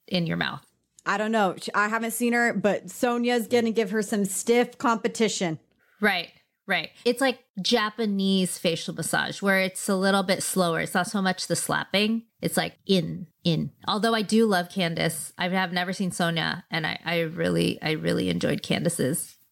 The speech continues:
Speaker 1: facial massage.
Speaker 2: I feel like Sa-, Candace and Sonia are very different in their massage techniques, but S-,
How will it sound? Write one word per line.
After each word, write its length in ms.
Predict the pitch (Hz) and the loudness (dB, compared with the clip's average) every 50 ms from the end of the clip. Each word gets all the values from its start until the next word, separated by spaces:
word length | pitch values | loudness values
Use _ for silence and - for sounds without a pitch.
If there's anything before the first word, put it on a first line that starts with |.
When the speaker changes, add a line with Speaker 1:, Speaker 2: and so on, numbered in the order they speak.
| _ | _
Speaker 1:
facial 380 | - - - - 160 151 - 165 | -20 -8 -2 -2 -2 -2 -2 -2
massage. 540 | 151 160 - 165 - - - 180 - - - - _ _ _ _ | -2 -2 0 0 0 0 0 -2 -4 -6 -8 -10 _ _ _ _
Speaker 2:
I 100 | 233 240 | -2 -2
feel 180 | - - 262 269 | -2 0 0 2
like 140 | 277 269 262 | 2 2 0
Sa-, 140 | - 269 - - - 214 | -2 -4 -6 -4 -6 -8
Candace 480 | 190 - 240 233 233 247 262 262 262 - | -2 2 4 4 4 6 4 4 4 4
and 140 | 262 254 247 | 4 4 4
Sonia 300 | - 233 208 208 214 202 | 4 4 2 4 4 4
are 80 | 202 | 2
very 280 | 190 160 196 185 190 190 | 2 2 2 2 2 2
different 360 | 190 - 175 175 - 170 117 | 2 0 -2 -2 -2 -2 2
in 60 | 185 | 2
their 120 | 180 175 170 | 2 2 4
massage 480 | 170 170 165 170 - 156 143 139 147 | 2 2 0 0 0 0 0 0 -2
techniques, 600 | - - 170 - - - 147 131 127 - - - - | -2 -4 -4 -6 -6 -8 -10 -10 -10 -8 -8 -8 -6
but 340 | - - 160 131 - - _ _ _ _ _ _ _ - | -2 -2 -2 -2 -2 -6 _ _ _ _ _ _ _ -14
S-, 260 | - - - - 190 | -8 -6 -4 -4 -4